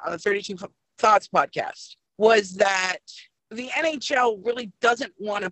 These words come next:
postpone games because they don't wanna make this, they don't wanna take the season into July again.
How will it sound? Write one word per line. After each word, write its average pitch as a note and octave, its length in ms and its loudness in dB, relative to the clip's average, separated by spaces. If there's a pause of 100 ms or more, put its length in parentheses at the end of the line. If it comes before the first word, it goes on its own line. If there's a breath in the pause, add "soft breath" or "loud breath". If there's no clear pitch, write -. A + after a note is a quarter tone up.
postpone G#3+ 720 -2
games E3 760 -8
because G3+ 380 0
they A3 140 2
don't B3+ 440 4
wanna A#3+ 260 -2 (340)
make G#3 300 -6
this, - 380 -8
they G#3 120 4
don't B3 300 4
wanna G#3 260 -2 (220)
take G3 200 -2
the G3+ 120 -2
season F3 380 -6
into E3 220 -4
July G#3+ 580 2
again. G#2+ 320 -6